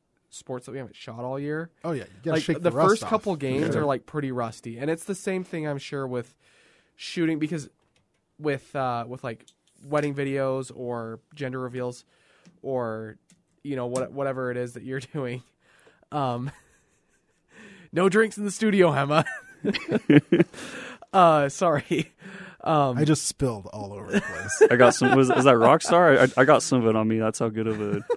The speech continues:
Speaker 3: I don't know what you wanna call
Speaker 2: No,
Speaker 3: that.
Speaker 2: this, uh, this podcast is brought to you by, uh, Bucked Up
Speaker 1: It,
Speaker 2: Energy.
Speaker 1: it really is. <laughs> It's fueled by Bucked Up Energy.
Speaker 3: <laughs>
Speaker 1: But anyway, so, uh, the creativity that goes into these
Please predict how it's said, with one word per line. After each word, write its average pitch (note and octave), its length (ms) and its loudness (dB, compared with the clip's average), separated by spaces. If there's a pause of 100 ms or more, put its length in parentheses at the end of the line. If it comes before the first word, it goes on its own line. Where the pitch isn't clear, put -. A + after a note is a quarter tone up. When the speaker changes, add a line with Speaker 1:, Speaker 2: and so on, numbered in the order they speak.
(540)
Speaker 3:
I A#2 60 -8
don't A2+ 80 -2
know G#2+ 80 -2
what A2 60 -4
you G#2 100 -4
wanna G2+ 140 -8
call D3+ 140 -2
Speaker 2:
No, A#3+ 180 2
Speaker 3:
that. D3 120 6
Speaker 2:
this, F#3 140 6
uh, F#3 160 4
this F3 160 -2
podcast F3+ 480 -2
is C#3+ 80 -8
brought D3 260 -2
to E3 80 -8
you C#3+ 60 -2
by, B2+ 380 -4
uh, A2 320 -10 (240)
Bucked C#3 420 -4
Up D3+ 160 2
Speaker 1:
It, G3 80 0
Speaker 2:
Energy. G3 360 6
Speaker 1:
it - 140 0
really A3+ 280 12
is. G4+ 340 8 (640)
<laughs> - 840 -8 (680)
It's F#3 180 -2
fueled F3 540 0 (160)
by C#3+ 160 0
Bucked C#3 300 -4
Up D3+ 200 0
Energy. F#3+ 580 8
Speaker 3:
<laughs> - 360 4 (420)
Speaker 1:
But F#3+ 360 6
anyway, G3+ 340 2
so, D#3 240 -2
uh, D#2 140 -14 (380)
the F3 160 -2
creativity G#3+ 600 -6
that E3 120 -6
goes D#3 240 -6
into C#3 120 -10
these B2+ 280 -8